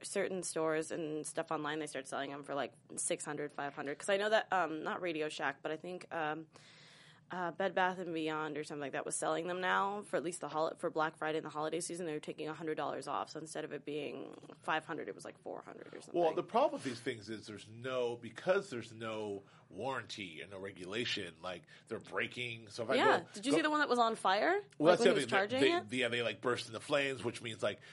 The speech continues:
Speaker 2: uh, so,
Speaker 1: Yeah,
Speaker 2: so
Speaker 1: for
Speaker 2: now the
Speaker 1: combustion.
Speaker 2: Well, now airlines, air, airlines are, they're saying, like, "We don't want these on here. We don't want these in our airlines, on carry-on, or on in, in stored luggage," 'cause
Speaker 1: Yeah.
Speaker 2: God forbid you're on a plane and your, your freaking scooter
Speaker 1: Blows up,
Speaker 2: blows,
Speaker 1: yeah.
Speaker 2: you know,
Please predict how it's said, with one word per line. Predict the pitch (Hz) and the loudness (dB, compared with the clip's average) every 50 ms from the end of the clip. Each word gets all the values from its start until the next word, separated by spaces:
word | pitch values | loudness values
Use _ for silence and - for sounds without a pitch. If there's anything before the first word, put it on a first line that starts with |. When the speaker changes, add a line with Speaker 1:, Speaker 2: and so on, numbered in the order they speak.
| - - - - | -20 -20 -10 -2
Speaker 2:
uh, | - - - - | 0 0 2 4
so, | 302 | 6
Speaker 1:
Yeah, | 330 339 339 339 | 6 6 6 6
Speaker 2:
so | 339 | 6
Speaker 1:
for | 294 330 | 6 6
Speaker 2:
now | 320 | 6
the | 311 339 | 8 6
Speaker 1:
combustion. | 320 285 285 330 339 - - 320 302 285 262 254 240 233 220 208 202 196 190 190 | 6 6 6 4 4 2 0 2 2 4 4 4 4 2 2 2 0 0 0 4
Speaker 2:
Well, | 180 170 165 160 151 156 | 8 8 8 8 8 6
now | 190 196 | 6 6
airlines, | 190 135 160 165 160 156 151 147 143 117 120 - | 6 6 6 6 6 6 4 4 0 -2 4 8
air, | 139 143 139 135 - | 8 8 8 8 6
airlines | 123 135 143 139 127 127 120 101 | 6 8 8 8 6 6 4 2
are, | 110 - - - - | 0 0 0 -4 -2
they're | 117 101 | 0 0
saying, | 101 - 120 113 104 107 | 2 4 2 4 4 2
like, | 107 95 | 0 2
"We | 98 104 | 2 2
don't | 101 95 | 2 2
want | 104 101 95 | 0 -2 -2
these | - 95 92 95 | -2 -4 -2 2
on | 127 147 143 131 | 2 2 4 2
here. | 135 135 131 131 131 | 0 -2 0 0 0
We | 117 107 | 0 0
don't | 98 95 | -2 -2
want | 92 - | -4 -6
these | - 87 85 | -6 -8 -8
in | 85 | -4
our | 85 | 0
airlines, | 98 113 113 113 110 107 110 98 87 | 0 2 2 2 2 2 0 -2 -4
on | 87 95 | -6 -6
carry-on, | - - - 113 107 107 107 107 104 101 - | -6 2 2 4 4 4 4 2 2 0 0
or | - 101 123 143 143 127 - | 2 6 8 8 8 8 4
on | 98 95 92 92 90 82 73 - | 0 0 0 -2 -2 -4 -8 -12
in, | - 95 90 - - | -12 -12 -12 -12 -14
in | 92 95 - | -14 -12 -12
stored | - - 98 - - - | -6 2 4 4 4 4
luggage," | 76 73 78 87 92 104 - | 2 -2 -2 -2 -4 -4 -4
'cause | - - 95 | -2 -2 0
Speaker 1:
Yeah. | 170 190 254 - - - - | 2 2 2 0 0 -4 -4
Speaker 2:
God | 113 98 92 | -4 -4 -4
forbid | - 80 85 107 104 82 | -4 -4 -2 -2 -2 -2
you're | - 87 | -4 -8
on | 82 | -8
a | 78 | -8
plane | - 95 104 110 104 92 | -8 -6 -6 -4 -6 -6
and | 87 | -8
your, | 80 76 73 - - - - - - - | -12 -12 -14 -14 -16 -20 -20 -20 -18 -14
your | 85 82 78 - - - | -12 -12 -12 -14 -12 -12
freaking | 92 82 80 - | -12 -12 -10 -12
scooter | - - 120 113 101 90 - - _ _ - - - - | -10 -4 -2 -2 -2 -2 -6 -12 _ _ -20 -18 -8 2
Speaker 1:
Blows | - 202 190 175 170 185 180 | 6 6 8 8 6 6 6
up, | 180 165 196 214 | 6 6 6 6
Speaker 2:
blows, | 185 - | 2 2
Speaker 1:
yeah. | 302 403 480 453 349 220 190 180 185 226 220 - - - | 2 4 6 6 6 6 4 4 2 0 -2 -6 -12 -16
Speaker 2:
you | - 98 | -14 -12
know, | 90 | -12